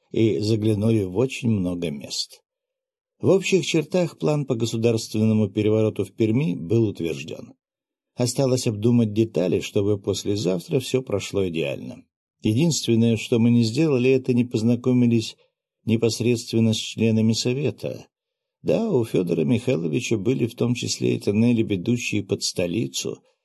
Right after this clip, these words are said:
но рисковать и пользоваться ими мы сегодня не стали. «Дим, ты спишь?» — прошептал Свят. «Да». «Я тут подумал, а что если таинственный князь сам Орлов?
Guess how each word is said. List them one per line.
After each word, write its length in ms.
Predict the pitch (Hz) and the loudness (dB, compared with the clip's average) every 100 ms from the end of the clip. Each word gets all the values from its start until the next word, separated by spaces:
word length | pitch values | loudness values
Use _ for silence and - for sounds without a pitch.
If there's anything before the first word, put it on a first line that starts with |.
| _ - | _ -4
но 260 | - 139 - | 0 0 2
рисковать 680 | 131 104 - 113 131 131 95 | 0 0 0 0 0 -2 -4
и 60 | |
пользоваться 600 | 87 107 95 95 95 - | 0 0 0 -2 -2 0
ими 220 | 104 107 90 | 0 0 0
мы 160 | 98 | 0
сегодня 480 | 107 95 92 95 82 | 0 0 0 -2 -4
не 160 | 82 76 | -6 -6
стали. 480 | - - - - - _ _ _ _ _ _ _ _ _ _ - | -8 -8 -14 -16 -20 _ _ _ _ _ _ _ _ _ _ -4
«Дим, 380 | 107 123 95 | 2 2 0
ты 160 | 82 95 | -6 -6
спишь?» — 540 | - 110 123 123 - - | -4 0 2 0 -4 -8
прошептал 540 | 87 - 92 - 82 | -6 -6 -8 -4 -6
Свят. 440 | - - - _ _ _ _ | -6 -10 -12 _ _ _ _
«Да». 320 | - 104 110 107 - _ _ _ _ _ - | -6 -2 -2 -4 -10 _ _ _ _ _ -4
«Я 220 | 98 120 | 0 2
тут 260 | 127 113 | 0 -2
подумал, 720 | - 127 127 139 113 80 - _ _ _ - | 0 0 2 2 2 0 -8 _ _ _ -4
а 160 | 104 | -2
что 200 | 120 - | -2 0
если 340 | 139 131 104 98 | 2 2 0 -2
таинственный 760 | 107 110 120 113 - 95 92 | 0 2 2 0 -4 -4 -4
князь 380 | 85 98 120 110 | -4 0 0 0
сам 400 | - - 110 87 | -2 0 -2 -2
Орлов? 480 | 73 69 - - _ | -8 -10 -12 -16 _